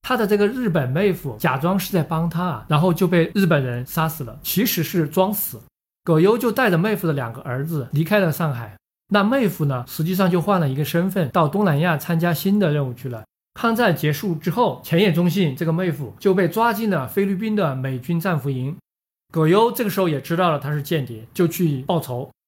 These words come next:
用他妹夫的儿子的性命，也是他自己的外甥，来逼迫他同意引渡，走到战俘营的外面来，然后打死了他，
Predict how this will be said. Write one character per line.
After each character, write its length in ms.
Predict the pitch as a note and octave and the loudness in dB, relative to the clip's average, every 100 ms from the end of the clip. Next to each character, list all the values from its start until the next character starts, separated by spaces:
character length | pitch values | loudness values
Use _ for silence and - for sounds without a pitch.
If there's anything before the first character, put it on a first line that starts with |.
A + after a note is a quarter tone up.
| _ | _
用 200 | - A3+ | 0 2
他 140 | G3 F#3+ | 2 2
妹 220 | B3+ A3+ | 2 2
夫 100 | - | 0
的 120 | D#3 | -2
儿 220 | D#3+ C#3 G3 | -2 -4 -2
子 120 | G3+ | -2
的 200 | D3 C3+ | -2 -4
性 260 | - G3 E3+ | -2 0 2
命， 220 | D#3 A#2+ _ | 0 -4 _
也 120 | D#3+ D3+ | -2 0
是 160 | G3+ | 0
他 160 | G3 A#3 | 0 0
自 140 | C4 | 0
己 60 | F3+ | 0
的 100 | D3 | 0
外 180 | A3 E3 | 2 0
甥， 220 | D#3+ A#2+ | -2 -4
来 160 | D#3 E3+ | 0 0
逼 200 | F3 C4 | 2 0
迫 240 | - B3 | 2 2
他 240 | C#3+ D3+ D3+ | 2 0 -2
同 280 | - C#3+ F3+ | -4 -2 0
意 180 | G3+ | 0
引 160 | C3+ A#2+ | -2 -4
渡， 240 | D3+ B2 - | -6 -6 -2
走 180 | F3+ C#3+ | 0 2
到 240 | G3+ F3 | 4 2
战 240 | D3+ F#3 D#3 | 2 0 0
俘 140 | D3 | -2
营 120 | B2+ | -2
的 140 | C#3 D3 | -2 -2
外 140 | E3+ | -2
面 180 | C3+ A#2+ | -4 -6
来， 300 | G#2 A#2 E3 | -10 -14 -4
然 180 | D3 D3 | 0 2
后 240 | F3 E3+ | 2 2
打 240 | D#3 C3 D#3 | 2 0 0
死 200 | D#3 C#3 | -2 -6
了 100 | A#2+ | -8
他， 300 | A#2 A#2+ | -8 -10